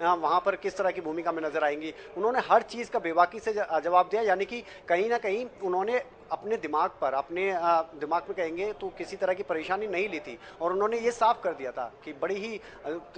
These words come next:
तरीके से उन्होंने साफ किया था कि वो साथ में खड़ी हैं कुलदीप बिश्नोई के और जैसा भी हाई कमान कहेगा उस तरीके से वो आगे काम करती रहेंगी, क्योंकि, अ, पार्टी की तरफ से उनको हमेशा सम्मान दिया जाता रहा है, तो वो क्यों पार्टी के लिए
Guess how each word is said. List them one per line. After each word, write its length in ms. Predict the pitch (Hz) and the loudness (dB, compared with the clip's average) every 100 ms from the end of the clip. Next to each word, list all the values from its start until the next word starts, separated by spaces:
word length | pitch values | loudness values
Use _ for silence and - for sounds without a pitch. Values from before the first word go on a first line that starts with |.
| 180 | 0
तरीके 280 | 180 190 214 | 0 2 0
से 100 | 220 | 0
उन्होंने 220 | 196 190 | -2 -2
साफ 280 | 180 156 - | -2 -4 -2
किया 160 | 143 | -2
था 120 | 170 | 0
कि 160 | 202 214 | -2 -4
वो 120 | 185 | -6
साथ 220 | 190 151 147 | 0 0 0
में 80 | 185 | -6
खड़ी 200 | 175 160 | -4 -2
हैं 100 | 196 | -2
कुलदीप 280 | 208 190 202 | -2 -4 -6
बिश्नोई 360 | 196 - 196 202 | -6 -4 -2 -2
के 200 | 220 208 - - | -2 -6 -8 -4
और 100 | 156 | -2
जैसा 280 | 156 170 208 | 0 0 0
भी 80 | 202 | 2
हाई 180 | 160 180 | 2 0
कमान 280 | 170 180 | 0 0
कहेगा 320 | 180 165 180 202 | 0 0 0 0
उस 180 | 170 | -2
तरीके 260 | 185 170 180 | -4 -4 -6
से 120 | 190 | -2
वो 80 | 185 | 2
आगे 220 | 160 175 | 4 2
काम 200 | 180 180 | -2 -2
करती 260 | 175 165 196 | -2 -4 -2
रहेंगी, 280 | 180 214 214 | -2 -4 -6
क्योंकि, 240 | 214 226 | -8 -10
अ, 500 | - - - 180 190 | -12 -16 2 6 6
पार्टी 340 | 185 175 180 | 8 6 4
की 80 | 240 | -2
तरफ 240 | 233 220 220 | 2 2 2
से 60 | |
उनको 180 | 208 196 | -2 0
हमेशा 260 | 165 165 190 | -2 0 -2
सम्मान 360 | 170 151 175 | 0 -2 -2
दिया 180 | 160 165 | -2 0
जाता 220 | 165 160 | 0 0
रहा 200 | 165 143 | 0 0
है, 80 | 202 | -2
तो 140 | - | -4
वो 160 | 180 214 | -4 -4
क्यों 180 | 220 233 | -4 0
पार्टी 300 | 185 170 185 | 2 2 0
के 120 | 185 | -4
लिए 240 | 175 185 | -2 -2